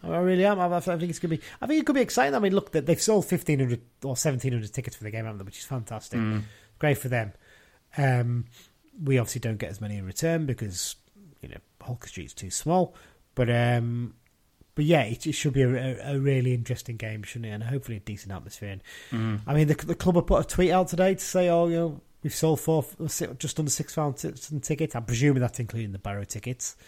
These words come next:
Speaker 2: Mm.
Speaker 1: Uh, get yourself down for, uh, you know, get yourself tickets in advance.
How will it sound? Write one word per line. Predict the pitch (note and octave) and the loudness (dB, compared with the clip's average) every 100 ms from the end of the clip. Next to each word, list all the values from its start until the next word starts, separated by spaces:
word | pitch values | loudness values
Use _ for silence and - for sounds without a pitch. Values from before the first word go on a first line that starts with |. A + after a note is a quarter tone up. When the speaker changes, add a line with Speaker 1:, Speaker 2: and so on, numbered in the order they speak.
| - - | -12 -4
Speaker 2:
Mm. | B2 A2+ A#2+ A#2+ | -2 -2 -2 -4
Speaker 1:
Uh, | A#2+ | -2
get | B2+ | -4
yourself | C3+ - B2 A#2 | -4 -6 -6 -4
down | B2+ A#2+ A#2 | -4 -2 -4
for, | - B2+ | -4 -4
uh, | A#2+ A#2 A#2+ - | -2 -2 -4 -4
you | D3+ | -6
know, | |
get | B2 A#2+ | -2 -4
yourself | - C#3+ A2 | -2 -4 -4
tickets | C3+ C3+ | -4 -2
in | B2 | 0
advance. | A#2 C3+ C3 B2+ - | 0 2 0 -2 -6